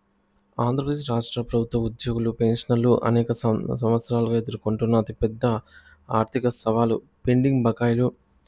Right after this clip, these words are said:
ఇది కేవలం ఆలస్యమవుతున్న చెల్లింపుల సమస్య కాదు, వారి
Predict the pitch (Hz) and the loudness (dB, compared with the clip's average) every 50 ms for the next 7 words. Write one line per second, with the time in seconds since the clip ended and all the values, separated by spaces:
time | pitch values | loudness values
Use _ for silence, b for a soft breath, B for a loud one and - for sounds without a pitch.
0 | B B B B B B B 135 131 139 123 - - 131 135 131 135 127 - - | B B B B B B B 2 2 2 2 4 4 4 6 6 6 4 2 2
1 | - 117 117 120 117 - 123 120 120 110 - - 113 117 117 117 - - 113 113 | 2 4 4 4 2 2 2 2 2 2 2 0 0 0 0 0 0 0 0 0
2 | 113 120 117 120 123 120 120 - 117 113 110 - - 117 120 120 117 117 120 117 | 0 0 0 -2 -2 -2 -2 -2 -4 -2 -2 -2 -4 -4 -2 -2 -2 0 0 -2
3 | - - - 120 117 117 117 | 0 0 0 2 2 2 0